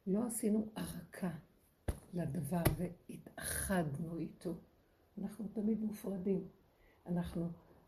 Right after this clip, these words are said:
מדברים להשם, אנחנו חושבים עליו, אנחנו מדמיינים אותו, לא יודעים מה, אבל אנחנו לא, הוא, מחוברים איתו. אז מה זה המעלה הגדולה של, שהייתה בבית המקדש, ההשתחוויה הזאת,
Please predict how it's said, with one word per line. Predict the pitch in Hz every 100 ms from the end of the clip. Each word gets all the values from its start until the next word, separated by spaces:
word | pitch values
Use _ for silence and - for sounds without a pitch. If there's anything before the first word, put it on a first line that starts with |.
| - -
מדברים | 175 147 175 175
להשם, | 175 170 - - 170 160 156
אנחנו | 156 - 156 -
חושבים | - - - 180 170
עליו, | 165 160 160 156
אנחנו | 151 - -
מדמיינים | 160 170 156 160 156 165
אותו, | 165 170 170 156
לא | 196
יודעים | 220 175 156
מה, | 156 - - - - - - - - - -
אבל | 185 180
אנחנו | 190 - - 185
לא, | 220 262 - - - - - - - - - - - - 185
הוא, | 220 165 - - -
מחוברים | 170 - 156 165 180 175 -
איתו. | 160 - - 156 151 - - _ _ - - _ -
אז | 175 143
מה | 185 226
זה | 220 285 - -
המעלה | 170 165 170 170 226
הגדולה | 170 185 175 180
של, | 185 - 185 - -
שהייתה | 175 170 180 180
בבית | 175 170 165
המקדש, | 170 - 170 165
ההשתחוויה | 175 170 - 165 - 160 170 170
הזאת, | 175 165 156 175